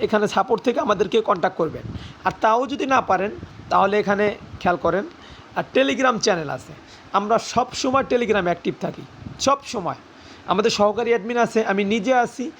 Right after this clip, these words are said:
ঠিক আছে, আমাদের টিম মেম্বার আছে, সবাই এখানে অ্যাক্টিভ আছে, সবাই এখানে আপনার মেসেজে অ্যান্সার পেয়ে যাবেন। আশা করি আমার ভিডিওটা অনেক বড় হয়েছে, বুঝতে পেরেছেন। তারপর যদি কোনো সমস্যা হয়, আমাকে মেসেজ করবেন, আমি দ্রুত অ্যান্সার দেওয়ার চেষ্টা করব।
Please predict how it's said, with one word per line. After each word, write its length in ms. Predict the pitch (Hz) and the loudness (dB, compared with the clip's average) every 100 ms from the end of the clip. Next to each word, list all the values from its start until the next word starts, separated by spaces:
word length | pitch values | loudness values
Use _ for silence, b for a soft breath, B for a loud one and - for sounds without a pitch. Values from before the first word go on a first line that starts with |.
| B | B
ঠিক 100 | 254 | 0
আছে, 100 | 226 | 2
আমাদের 220 | 214 208 208 | 2 0 0
টিম 140 | 233 233 | 0 0
মেম্বার 280 | 233 233 | 2 4
আছে, 220 | 233 233 220 | 4 2 -4
সবাই 520 | - 220 226 240 240 | 0 2 4 2 2
এখানে 200 | 233 226 | 0 2
অ্যাক্টিভ 320 | 214 - 226 | 0 0 2
আছে, 280 | 226 - 277 B B B | 2 0 -6 B B B
সবাই 400 | - 226 240 240 | 0 2 4 2
এখানে 320 | 226 240 294 - B B | 2 0 0 -4 B B
আপনার 340 | - 233 208 | 0 2 2
মেসেজে 420 | 190 190 220 196 196 - | 2 2 2 0 0 -2
অ্যান্সার 300 | 208 208 233 - | -2 2 0 2
পেয়ে 140 | 233 | 2
যাবেন। 260 | 220 226 262 330 B B B | 2 0 -2 -6 B B B
আশা 220 | 190 214 | 0 2
করি 160 | 196 220 | 2 2
আমার 200 | 214 214 | 2 2
ভিডিওটা 320 | 170 196 226 | 2 2 4
অনেক 200 | 233 262 | 4 4
বড় 160 | 254 233 | 2 2
হয়েছে, 240 | 190 175 | 0 -2
বুঝতে 260 | 202 277 254 | -4 0 0
পেরেছেন। 340 | 202 175 156 123 - - B B - | 0 -2 -6 -10 -18 -20 B B 0
তারপর 300 | 196 190 240 | 0 2 0
যদি 160 | 233 254 | 0 0
কোনো 140 | 254 | 0
সমস্যা 440 | - 247 254 277 | 2 2 2 2
হয়, 200 | 233 294 - - | 2 2 -2 -8
আমাকে 240 | 190 190 190 | -2 0 2
মেসেজ 340 | 196 233 214 | 2 0 0
করবেন, 320 | - 233 262 339 B - | 2 2 0 -4 B -4
আমি 180 | - 202 | 0 0
দ্রুত 400 | 156 247 285 - | 0 0 0 0
অ্যান্সার 540 | 285 - - 208 214 | 0 -2 -2 -2 0
দেওয়ার 160 | 196 196 | 0 2
চেষ্টা 240 | 202 - | 0 0
করব। 300 | 156 160 127 | 0 -2 -4